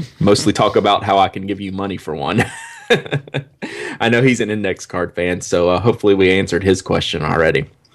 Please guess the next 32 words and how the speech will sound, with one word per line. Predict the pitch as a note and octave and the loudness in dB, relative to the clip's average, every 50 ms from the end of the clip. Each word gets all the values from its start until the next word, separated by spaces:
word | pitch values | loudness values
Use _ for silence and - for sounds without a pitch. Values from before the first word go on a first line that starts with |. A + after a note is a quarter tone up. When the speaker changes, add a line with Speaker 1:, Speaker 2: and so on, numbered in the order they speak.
| - - - - - - - - - - - - - _ | -20 -20 -18 -18 -18 -18 -18 -18 -18 -20 -20 -20 -8 _
Speaker 2:
But | - A2 A2 - - - | 0 2 2 2 2 2
a, | A2 - - G#2 | 4 4 4 2
a | |
few | A2 - - D3+ G#3 | 2 4 4 6 6
of | A3 | 6
the | - A#2 | 6 4
topics | - A#2+ A2 A2 - G#2+ G2 - | 2 2 0 0 0 -2 -6 -4
were | G2+ G2 | -6 -4
kind | - A2+ G#2+ | -2 -2 -2
of | G2 F#2+ | -4 -4
pertinent | - - B2 G#2+ G2+ F#2+ F#2+ F2+ E2+ - _ _ _ _ _ _ _ _ - | -2 -2 -2 -2 -2 -4 -6 -8 -8 -12 _ _ _ _ _ _ _ _ -14
to | - G2+ F#2 F#2+ F#2 | -10 -6 -6 -6 -6
some | - - F#2+ | -6 -8 -8
things | F#2+ - G#2 G2+ G2+ F#2+ F#2+ | -4 -2 -2 -2 -2 -2 -2
I've | F#2 F#2 F#2+ F#2 | -2 -2 0 0
been | F2+ F#2 F#2+ | -2 -2 0
working | F#2+ F#2+ F#2+ F#2+ F#2 F2+ | 2 0 0 0 -2 -2
on | F2+ F#2 F2 F2+ | -2 -2 2 4
recently. | G2+ A2+ A#2+ - - C2+ C#2 E2+ F#2 F2+ F#2+ F#2+ - _ _ _ _ _ _ _ _ _ _ _ _ _ _ _ _ _ _ _ _ _ _ - - - - - | 4 4 4 4 0 -2 -2 0 0 0 -2 -4 -8 _ _ _ _ _ _ _ _ _ _ _ _ _ _ _ _ _ _ _ _ _ _ -12 -12 -6 -2 0
And | G2+ G2 F#2+ G2 G2 G2 G2 G2 | 0 2 2 2 0 0 0 2
Just | A#2+ B2 A#2 - - | 2 2 2 0 0
Davey | - A#2+ A#2+ A#2+ G#2+ G#2+ | 2 2 2 2 0 -2
B, | G2 F#2+ G#2+ G#2+ F#2+ F#2 G2 G2+ - - - _ _ _ _ | -2 -2 -2 0 0 -2 -4 -6 -8 -14 -20 _ _ _ _
who | - A#2 G#2+ | -6 -4 0
does, | F#2+ G2+ F#2+ F#2+ F#2+ F#2 F2+ F#2 F#2+ F2+ - | 0 2 2 4 4 4 2 2 0 -2 -6
who | - - A2+ G2 | -6 -2 0 0
is | F#2+ F2+ - | 2 0 0
another | G2+ G2+ G#2 G2+ G2+ F#2 - - - _ _ _ _ _ _ | 0 2 4 4 4 4 2 0 -8 _ _ _ _ _ _
pin | - - G#2 F#2+ | 0 0 2 2
blog | F#2 F#2+ F2+ F2 - - D2+ | 4 4 4 4 2 2 2
we'll | F2+ F2 E2+ | 2 2 2
probably | - - F#2 F2+ E2+ F2 F#2 E2+ D#2+ F2 | 2 0 -2 0 0 -2 -2 -2 -4 -4